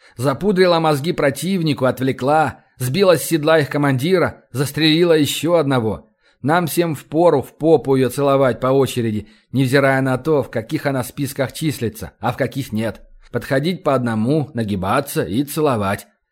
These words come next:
Если бы не она, то эти самые лжезуавы ходили бы между нашими телами, выбирая, кого добить,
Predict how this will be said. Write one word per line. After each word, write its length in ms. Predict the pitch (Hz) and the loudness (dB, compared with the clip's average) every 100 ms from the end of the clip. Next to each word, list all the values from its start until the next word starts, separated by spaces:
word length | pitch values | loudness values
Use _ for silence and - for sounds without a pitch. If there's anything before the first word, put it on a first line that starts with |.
| _ - | _ -2
Если 340 | 139 143 139 | 0 0 0
бы 120 | 135 | 0
не 100 | 135 | 0
она, 540 | 123 117 139 147 - _ _ - | 0 0 0 0 -4 _ _ 0
то 60 | 143 | 4
эти 220 | 147 151 | 4 2
самые 440 | - 160 151 139 | 0 0 2 2
лжезуавы 920 | 127 127 131 123 120 120 147 143 123 - _ - | 2 2 0 0 0 2 2 2 0 -4 _ -6
ходили 440 | 131 127 175 190 | -4 -2 2 2
бы 140 | 165 | 2
между 300 | 151 143 135 | 2 0 0
нашими 420 | 147 156 - 143 131 | 0 -2 -2 -2 -2
телами, 520 | 131 127 160 151 113 | -2 0 2 0 -2
выбирая, 680 | 110 135 147 139 123 98 - | -2 2 2 2 2 -2 -4
кого 200 | 127 131 | -2 0
добить, 460 | 120 117 147 147 | 0 2 0 0